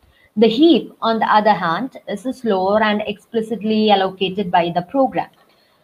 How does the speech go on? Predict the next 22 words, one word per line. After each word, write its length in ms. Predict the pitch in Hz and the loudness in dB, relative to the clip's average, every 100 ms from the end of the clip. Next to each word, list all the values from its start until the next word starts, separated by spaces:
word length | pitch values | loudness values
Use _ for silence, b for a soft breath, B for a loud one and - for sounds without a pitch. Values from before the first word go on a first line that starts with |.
| _ - | _ -2
But, 360 | 240 247 247 - | 2 2 0 0
um, 320 | 240 233 233 - | 2 0 -4 -2
it's 180 | 302 240 | -2 0
effectively 560 | 254 277 269 294 277 294 | -2 -2 -2 -2 0 2
unlimited 640 | 254 240 269 269 262 220 | 2 2 0 0 -2 -2
in 140 | 214 | -4
size 520 | - 240 180 185 233 - | 2 2 2 -2 -10 -6
and 180 | 208 208 | -4 -2
is 280 | 220 - - | -4 -8 -8
globally 420 | 202 220 208 214 220 | 0 0 2 2 2
accessible. 560 | 214 - 170 - - _ _ _ _ | 0 -4 -20 -20 -20 _ _ _ _
So 380 | _ 277 214 269 | _ 2 4 2
in 120 | 247 | -2
the 100 | 269 | -4
case 320 | 269 277 277 302 | -2 0 0 0
of 120 | 277 | 2
Rust, 480 | 220 180 - - - 226 | 2 2 0 -12 -10 -4
any 260 | 247 302 | -2 2
data 520 | 311 302 302 294 311 - | 2 0 0 0 0 2
of 220 | 226 226 - - | 2 0 -16 -8
fixed 340 | 233 - 208 220 | -8 -8 -10 -2
size 420 | 170 165 254 | 0 0 -6